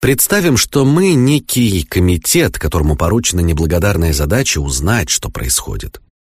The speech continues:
С чего вы предлагаете начать?» Все улыбаются. Предположение, что мы комитет, позволяет всем дышать свободнее. Частью стада быть безопаснее, думаю я. Никого конкретно ни в чем не обвинят.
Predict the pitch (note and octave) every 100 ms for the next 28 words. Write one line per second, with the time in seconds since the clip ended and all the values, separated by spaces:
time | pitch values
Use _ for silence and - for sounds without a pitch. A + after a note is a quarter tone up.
0 | _ - - - B2+ D3 E2 C#2+ C2 C2
1 | C#2 B1+ B1 - B1 C#2 - - - _
2 | _ _ _ - D2 D#2 A2 E2+ A#1 -
3 | - - _ _ _ G2 G2+ G#2 A2 A#2
4 | B2+ G2+ F#2 - G2 F2+ F#2 F#2 - E3
5 | - D#2 C#2 C#2 D#2 - D#2+ D#2 - D#2
6 | - A2 A#2+ E2 B1+ A1+ G#1+ - _ -
7 | D#2 D2 - D2 - C#2+ C2 B1+ B1 B1+
8 | A#1+ A#1 - - - G#1 G1+ G#1 G#1+ G#1
9 | G#1+ - _ _ _ G2 G2+ G2 D#2+ D2
10 | C2+ C2 C#2 A#2+ B2+ C2 G#1+ - _ _
11 | - F2+ E2 - D2+ C#2 C2+ C#2 C2 C#2
12 | A#1 A1+